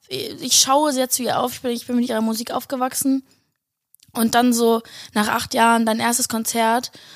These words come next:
so auf Low-Key versuchen zu machen, auf einer indischen Hochzeit von einem Milliardären, wo wir alle wissen, okay, ihr wurde safe eine Mille mindestens dafür angeboten, die aus ihrem Loch rauszukratzen, zu locken. Da muss so viel Geld am Spiel sein.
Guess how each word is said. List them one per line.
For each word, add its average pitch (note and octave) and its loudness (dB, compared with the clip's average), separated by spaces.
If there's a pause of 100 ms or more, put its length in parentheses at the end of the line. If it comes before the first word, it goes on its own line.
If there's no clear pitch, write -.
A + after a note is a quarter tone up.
so A3 2
auf - 2
Low-Key A#3 2
versuchen A3+ 0
zu A3 -4
machen, G#3+ 0
auf A3 -2
einer G3+ 2
indischen A#3+ 0
Hochzeit A3 0
von A3+ -4
einem A3 2
Milliardären, A3 2
wo G#3 -4
wir A3 -4
alle G#3+ -2
wissen, B3 0
okay, A3+ -2 (340)
ihr G#3+ -4
wurde A#3 0
safe A#3 -2
eine A3+ 4
Mille A3+ 4
mindestens G#3+ 0
dafür G3 -6
angeboten, G#3 -6
die A3+ -4
aus A3+ -2
ihrem G#3+ 4
Loch A3+ 0
rauszukratzen, A#3 0
zu - 0
locken. A#3 0 (1400)
Da A3 -2
muss G#3+ 2
so A3+ 0
viel G#3+ 0
Geld F#3+ 2
am F3+ -4
Spiel G3 -2
sein. G3 -2